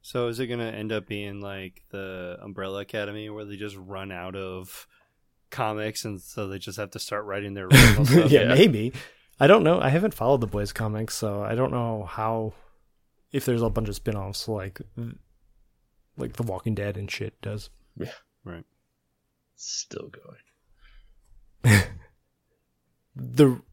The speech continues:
Speaker 2: Walking Dead original has
Speaker 3: It
Speaker 2: ended.
Speaker 3: has, yes.
Speaker 2: But there are still two spin-offs. I stopped watching Walking Dead about season eight, so I have no idea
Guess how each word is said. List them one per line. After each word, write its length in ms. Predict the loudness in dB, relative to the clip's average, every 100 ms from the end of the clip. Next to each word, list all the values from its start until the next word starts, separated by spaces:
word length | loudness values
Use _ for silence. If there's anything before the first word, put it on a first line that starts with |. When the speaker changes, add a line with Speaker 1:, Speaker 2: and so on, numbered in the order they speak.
| -2
Speaker 2:
Walking 300 | 0 2 4
Dead 180 | 4 4
original 420 | 4 2 0 -8
has 220 | -10 -8
Speaker 3:
It 80 | -6
Speaker 2:
ended. 240 | -6 -6
Speaker 3:
has, 420 | -12 -12 -10 -10 -12 -14
yes. 300 | -14 -14 -20 _ _ _ _ _ _ _ _ _ _ _
Speaker 2:
But 120 | -4
there 140 | -2 -2
are 160 | -2
still 300 | -4 -8 -8 -8
two 180 | -8 -8
spin-offs. 500 | -8 -12 -14 -20 -20 _ _ _ _ _ _ _ _ _ _ _ _ _ -16
I 40 |
stopped 240 | -4 -4 -2
watching 240 | -4 -4
Walking 200 | -4 -4
Dead 140 | -6 -6
about 240 | -6 -8
season 260 | -6 -6 -8 -10
eight, 200 | -12 -10
so 100 | -10
I 60 |
have 100 | -8
no 140 | -8 -10
idea 320 | -12 -12 -14